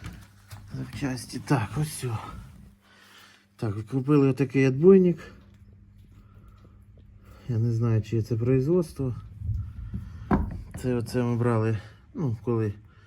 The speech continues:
на почті були, щоб перевірити, таке прислали чи не таке, бо по цьому чортовому інтернету таке поприсилають. Так, це рульовий наконечник старий теж брали,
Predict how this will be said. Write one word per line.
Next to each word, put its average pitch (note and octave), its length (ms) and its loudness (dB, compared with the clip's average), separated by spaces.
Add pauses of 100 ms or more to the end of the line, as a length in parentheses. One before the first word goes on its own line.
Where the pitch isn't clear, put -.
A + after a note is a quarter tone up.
(480)
на A#2 100 -4
почті A#2+ 480 -4
були, C#3+ 340 2
щоб A2 280 4
перевірити, A#2+ 600 2
таке A#2 280 -2
прислали A2 500 -4
чи A2 160 -6
не A2 100 -2
таке, A2 300 -4
бо A2 120 -4
по A#2 120 -6
цьому B2+ 340 -4 (540)
чортовому B2+ 640 0
інтернету C3+ 680 0 (140)
таке B2+ 260 -2
поприсилають. A2+ 840 -2 (960)
Так, A#2+ 220 -10
це D#3 180 -2
рульовий D3+ 380 6
наконечник E3 720 2
старий D3+ 360 2
теж C#3+ 240 2
брали, B2 480 2